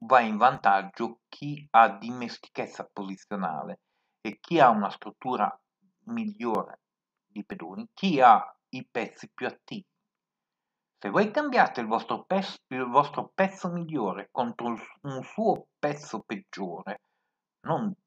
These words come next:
a livello numerico, ma a livello di mobilità, quindi voi avete un pezzo molto mobile, molto bello, molto attivo, lo date su un pezzo che non sta facendo nulla dell'avversario, state aiutando l'avversario, non state cercando di pareggiare,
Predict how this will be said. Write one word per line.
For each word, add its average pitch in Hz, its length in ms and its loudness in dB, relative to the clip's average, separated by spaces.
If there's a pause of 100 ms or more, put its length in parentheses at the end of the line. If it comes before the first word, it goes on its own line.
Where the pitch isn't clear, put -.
a 101 60 -2
livello 104 340 -2
numerico, 104 640 -2
ma 104 120 2
a 101 40 4
livello 104 420 -2
di 110 280 -10
mobilità, 107 920 -4 (520)
quindi 104 180 -4
voi 151 180 6
avete 190 240 4
un 131 100 -2
pezzo 147 300 0
molto 123 400 4
mobile, 104 460 2
molto 110 440 0
bello, 98 440 0
molto 104 360 0
attivo, 95 500 -4
lo 101 120 0
date 113 380 8
su - 180 -12
un 117 220 -6
pezzo 139 380 0
che - 140 -6
non 117 200 -4
sta - 260 0
facendo 123 460 -6
nulla 113 680 -4 (600)
dell'avversario, 104 1040 0 (520)
state 120 300 4
aiutando 113 480 0
l'avversario, 98 520 2
non 92 100 -6
state 170 320 -2
cercando 95 440 -6
di 87 160 -18
pareggiare, 90 800 -6